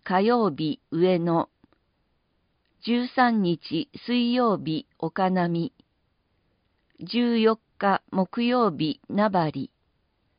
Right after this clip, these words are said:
十五日金曜日、上野。十六日土曜日、名張。十七日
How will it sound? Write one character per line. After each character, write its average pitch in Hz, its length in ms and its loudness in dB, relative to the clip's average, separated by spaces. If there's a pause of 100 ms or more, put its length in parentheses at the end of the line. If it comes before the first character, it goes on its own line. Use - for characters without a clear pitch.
(760)
十 240 260 0
五 247 160 0
日 175 560 -2 (100)
金 247 360 2
曜 233 260 2
日、 151 400 -6
上 185 320 0
野。 170 260 -2 (1400)
十 240 380 0
六 226 280 2
日 208 520 -2 (140)
土 196 160 2
曜 240 280 2
日、 151 280 -4 (120)
名 202 180 0
張。 156 400 -2 (1700)
十 233 260 -2
七 - 340 -2
日 208 540 0